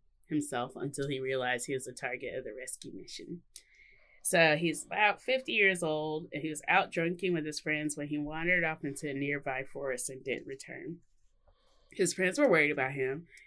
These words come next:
and they alerted authorities, who set up a search and rescue mission to him, for him. Which, by the way, is great because, you know, America, we'd be like, "Our friend is missing." And they're like, "Come back in forty-eight hours."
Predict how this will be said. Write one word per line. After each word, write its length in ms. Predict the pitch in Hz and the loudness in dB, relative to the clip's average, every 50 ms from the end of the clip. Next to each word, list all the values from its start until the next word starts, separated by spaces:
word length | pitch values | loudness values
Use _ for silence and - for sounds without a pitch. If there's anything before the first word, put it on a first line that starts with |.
| _ _ | _ _
and 100 | 135 135 | -4 -2
they 120 | 131 127 131 | 0 0 2
alerted 500 | 135 113 139 147 151 175 208 208 202 208 | 2 2 2 2 4 4 2 2 0 -2
authorities, 720 | - - 180 160 156 156 160 160 160 180 196 - - - - - | -2 0 2 2 2 2 0 0 -2 -2 -4 -6 -8 -10 -10 -6
who 220 | 165 147 147 151 147 | -6 -4 -4 -4 -4
set 240 | - - - 143 135 | -2 0 0 0 0
up 140 | 135 - - | -2 -4 -6
a 40 | 135 | -4
search 340 | - - 139 139 - - 147 | -2 -2 -2 -2 -4 -6 -10
and 120 | 143 139 | -8 -8
rescue 540 | 135 135 139 139 - - - - 135 143 123 | -8 -8 -8 -10 -12 -14 -12 -8 -6 -6 -4
mission 320 | 113 123 - - 117 107 - | -4 -6 -6 -8 -8 -10 -8
to 80 | - - | -10 -12
him, 280 | - - - - - - - - - - | -10 -8 -8 -6 -6 -6 -6 -8 -8 -6
for 140 | - 147 139 | -2 -2 0
him. 220 | 123 120 95 - - - - - - - - - | 0 0 -4 -6 -8 -12 -18 -20 -20 -20 -4 2
Which, 200 | - 339 392 - | 4 4 4 4
by 160 | - 320 330 330 | 2 2 2 2
the 80 | 311 | 2
way, 220 | 320 359 381 277 - | 2 2 2 2 2
is 160 | 175 190 175 | 2 2 2
great 280 | - 220 226 202 160 - | 0 2 2 2 2 2
because, 320 | 165 170 - 180 175 - | -2 -6 -6 -6 -2 0
you 80 | 185 185 | 0 2
know, 160 | 180 180 170 | 2 2 0
America, 560 | 160 165 165 180 190 180 170 - 151 143 139 143 | 0 0 2 2 2 2 2 0 -4 -6 -6 -6
we'd 160 | 160 165 175 | -6 -6 -4
be 120 | 180 208 196 | -2 -2 -2
like, 400 | 180 175 170 165 160 156 165 - _ _ _ - - _ _ - | -2 -2 -2 -4 -4 -8 -10 -14 _ _ _ -20 -20 _ _ 2
"Our 100 | 247 220 | 2 2
friend 300 | 220 - 262 262 254 233 | 4 4 4 4 4 2
is 140 | 196 185 - | 0 0 -2
missing." 320 | 165 160 160 - 170 160 | -4 -6 -6 -6 -6 -6
And 100 | 156 160 | -4 -4
they're 80 | 156 160 | -4 -4
like, 220 | 147 135 139 - - | -4 -4 -6 -6 -6
"Come 160 | 240 247 240 | -6 -4 -4
back 220 | 233 233 226 226 - | -4 -4 -6 -6 -4
in 140 | 202 202 190 | -4 -4 -4
forty-eight 440 | - 220 214 214 214 202 202 208 220 214 208 | -4 -6 -6 -6 -6 -6 -8 -8 -10 -10 -10
hours." 240 | 170 135 123 151 | -8 -8 -8 -10